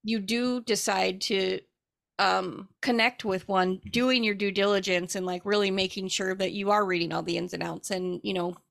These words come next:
read the blogs and read everyone's experiences and kind of see what's going on, just to make sure that you are getting, like, um, just, like, all sides of, like, how you can come to work with this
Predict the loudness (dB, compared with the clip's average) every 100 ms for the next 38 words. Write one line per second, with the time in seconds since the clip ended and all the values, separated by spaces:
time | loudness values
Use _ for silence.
0 | -10 -2 0 0 2 4 4 0 -4 -4
1 | 0 2 4 2 0 0 -2 -4 0 2
2 | 0 -2 -4 -4 -4 -2 -2 0 -2 0
3 | -2 -2 0 2 2 2 2 0 0 0
4 | 0 0 0 2 2 0 -2 -4 -2 -2
5 | -4 -12 -20 -2 0 4 4 4 4 2
6 | 0 -6 -20 _ 2 4 4 0 -6 -10
7 | -14 _ _ _ _ _ -20 _ _ _
8 | _ _ -16 -6 0 2 2 2 2 2
9 | 0 -2 -6 -6 -6 -6 -8 -6 -8 -10
10 | -16 -6 -2 -2 -4 -8 -8 -6 -6 -4
11 | -4 -4 -4 -2 -2 -2 -2 -6